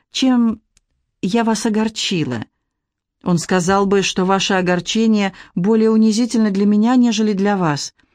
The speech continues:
и он не потерпел бы моего унижения ни за что на свете. Он всегда гордился мной, даже когда на то не было особых причин. У нас с ним все было завязано на вершах, которые я плела для него,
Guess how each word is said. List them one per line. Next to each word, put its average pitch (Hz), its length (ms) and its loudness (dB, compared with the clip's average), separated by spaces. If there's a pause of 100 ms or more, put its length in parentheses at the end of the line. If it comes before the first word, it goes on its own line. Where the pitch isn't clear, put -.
(160)
и 175 120 2
он 196 200 2
не 202 80 2
потерпел 196 560 0
бы 185 140 0
моего 175 320 0
унижения 170 680 0 (220)
ни 220 140 2
за 214 160 0
что - 220 -2
на 302 120 2
свете. 254 580 -4 (540)
Он 220 160 4
всегда 220 400 0
гордился 220 640 0
мной, 165 340 0 (240)
даже 220 300 0
когда 226 280 0
на 226 140 0
то 240 140 -2
не 233 160 2
было 220 220 0
особых 214 380 -2
причин. 160 560 -2 (520)
У 190 100 0
нас 208 280 0
с - 40 0
ним 202 160 2
все 262 240 -2
было 254 220 0
завязано 220 520 0
на 220 140 0
вершах, 226 460 -2
которые 180 400 0
я 175 160 0
плела 190 340 0
для 143 200 -2
него, 147 380 0